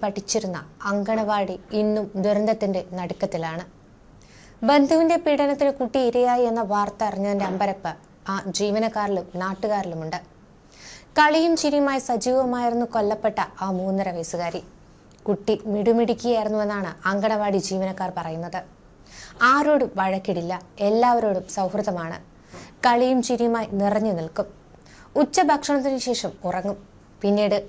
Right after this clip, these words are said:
അമ്മയെത്തി കൂട്ടിക്കൊണ്ടുപോകും. വീട്ടിൽ എന്തെങ്കിലും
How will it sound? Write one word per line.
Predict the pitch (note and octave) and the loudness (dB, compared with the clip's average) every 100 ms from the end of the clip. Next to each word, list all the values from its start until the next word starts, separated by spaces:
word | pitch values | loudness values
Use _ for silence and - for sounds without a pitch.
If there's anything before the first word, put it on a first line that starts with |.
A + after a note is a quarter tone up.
| - | 0
അമ്മയെത്തി | G3+ A3+ A#3+ G3+ G3 | 0 2 0 0 -4
കൂട്ടിക്കൊണ്ടുപോകും. | - - F3+ G3 G3+ F#3+ F#3+ E3+ E3 F#3 - - - - - - - D#4+ | -6 -6 -2 -2 -2 -2 -2 -2 -4 -8 -12 -20 -20 -20 -20 -20 0 4
വീട്ടിൽ | F4 F4+ F4 | 4 4 4
എന്തെങ്കിലും | D4+ D#4 D#4 | 4 4 4